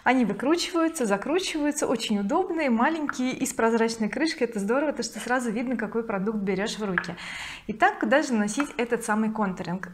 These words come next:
С ним можно делать, конечно, чудеса, если постараться сделать, э, более такой, э, м, продуманный макияж, э, потратить больше времени.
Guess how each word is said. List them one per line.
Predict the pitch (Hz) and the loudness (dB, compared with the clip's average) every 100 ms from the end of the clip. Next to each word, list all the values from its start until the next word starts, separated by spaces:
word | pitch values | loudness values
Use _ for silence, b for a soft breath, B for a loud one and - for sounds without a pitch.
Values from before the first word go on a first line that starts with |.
| - | -10
С | - | -4
ним | 277 339 | -2 0
можно | 330 277 262 | 0 0 -2
делать, | 185 214 240 | 0 -2 -2
конечно, | 220 185 196 214 | -2 -2 0 -2
чудеса, | 220 220 226 226 220 | -2 -2 -2 2 2
если | 165 175 180 | 2 -2 -6
постараться | 220 - 185 185 269 - 233 | -6 -6 0 0 0 -2 -4
сделать, | 208 190 208 196 196 B B B B - | -4 -2 0 0 -2 B B B B 2
э, | 214 208 | 4 6
более | 202 226 208 | 6 4 2
такой, | 208 214 190 - - - _ - - - - 202 | -2 0 0 -2 -12 -20 _ -20 -20 -20 -10 -4
э, | 196 202 185 180 | -2 -2 -4 -4
м, | 190 185 185 185 175 | -2 0 0 -2 0
продуманный | 220 214 190 226 220 226 220 220 | 0 2 4 4 6 6 6 6
макияж, | 220 220 240 208 196 214 220 220 B B B B - | 4 2 0 0 2 2 2 -2 B B B B -2
э, | 208 214 214 196 180 | 2 2 2 0 -2
потратить | 233 226 240 269 247 | 0 2 0 0 2
больше | 254 285 - | 2 2 0
времени. | 269 240 277 294 269 | 0 2 0 0 -4